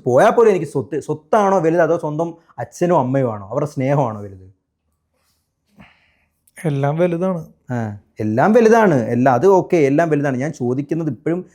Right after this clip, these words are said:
Speaker 1: താങ്കൾക്ക് മനസ്സിലാകാത്തതാണോ, താങ്കൾ പൊട്ടനായിട്ട് അഭിനയിക്കുകയാണോ?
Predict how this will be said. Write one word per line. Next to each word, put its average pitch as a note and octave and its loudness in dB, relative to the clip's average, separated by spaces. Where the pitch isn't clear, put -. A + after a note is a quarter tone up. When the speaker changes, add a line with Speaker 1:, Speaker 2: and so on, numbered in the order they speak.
Speaker 1:
താങ്കൾക്ക് D3 0
മനസ്സിലാകാത്തതാണോ, F3 0
താങ്കൾ G3 0
പൊട്ടനായിട്ട് F3 0
അഭിനയിക്കുകയാണോ? C3 -2